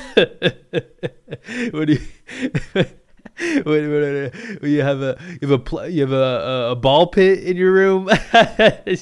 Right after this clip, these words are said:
You, you want a kid's meal, buddy? <laughs>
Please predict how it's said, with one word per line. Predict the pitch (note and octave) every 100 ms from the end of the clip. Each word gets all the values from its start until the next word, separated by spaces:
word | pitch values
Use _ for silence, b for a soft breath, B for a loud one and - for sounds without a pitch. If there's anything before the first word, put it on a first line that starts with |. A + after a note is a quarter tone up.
| -
You, | E3+ _ - - - C4 D4 A3
you | E3
want | D#3
a |
kid's | D#3 E3+ E3 E3+
meal, | F3+ F3+
buddy? | F#3 F#3 E3+
<laughs> | -